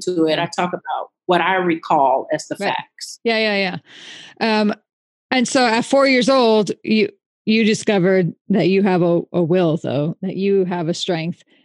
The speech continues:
Speaker 2: and you have an ability to survive and
Speaker 1: Yeah.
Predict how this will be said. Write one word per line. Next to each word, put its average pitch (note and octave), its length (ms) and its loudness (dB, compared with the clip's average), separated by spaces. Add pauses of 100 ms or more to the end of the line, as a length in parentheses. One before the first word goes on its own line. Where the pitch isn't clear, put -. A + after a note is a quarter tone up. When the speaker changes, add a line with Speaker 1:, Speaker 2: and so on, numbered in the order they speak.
Speaker 2:
and F3+ 140 -4
you F#3 100 0
have F#3+ 160 -2
an F#3 80 -4
ability E3+ 640 0
to E3 160 -10
survive D#3 600 -6 (440)
and F3+ 280 -6
Speaker 1:
Yeah. E3+ 40 -6